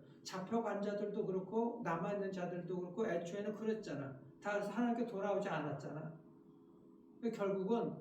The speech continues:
"너희들이 성전 그곳에 있어봐야, 또 예루살렘 그 성읍에 있어봐야." 하나님께서 원래 보호해 주시는 그런 가마솥인데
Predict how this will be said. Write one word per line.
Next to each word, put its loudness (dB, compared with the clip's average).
"너희들이 0
성전 -2
그곳에 -4
있어봐야, -4
또 4
예루살렘 2
그 -2
성읍에 0
있어봐야." -2
하나님께서 2
원래 2
보호해 6
주시는 -2
그런 2
가마솥인데 2